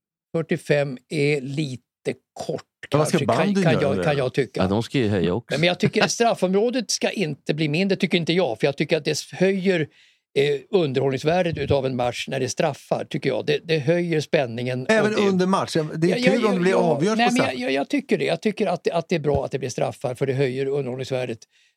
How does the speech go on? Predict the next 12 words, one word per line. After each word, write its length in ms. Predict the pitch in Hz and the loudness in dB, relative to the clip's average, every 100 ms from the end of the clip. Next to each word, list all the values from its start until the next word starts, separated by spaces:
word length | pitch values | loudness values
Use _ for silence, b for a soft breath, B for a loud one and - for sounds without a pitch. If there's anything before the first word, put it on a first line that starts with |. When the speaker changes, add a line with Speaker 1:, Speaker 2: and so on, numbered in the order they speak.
| - | 0
Speaker 1:
Det 100 | 143 | 2
höjer, 400 | 156 165 160 147 | 2 0 0 0
det 140 | 143 | -2
bryter 380 | 139 151 143 160 | 0 -2 0 0
av 220 | 156 147 | 2 2
ordentligt 540 | 139 131 127 123 127 131 | 0 0 -2 -4 -6 -4
ifrån 380 | 123 127 123 113 b b | -2 -2 -2 -6 b b
ibland 300 | 151 135 135 | -2 0 0
när 120 | 131 | 0
det 60 | 131 | 0
är 40 | |
lunk, 340 | 123 131 123 | 2 0 -2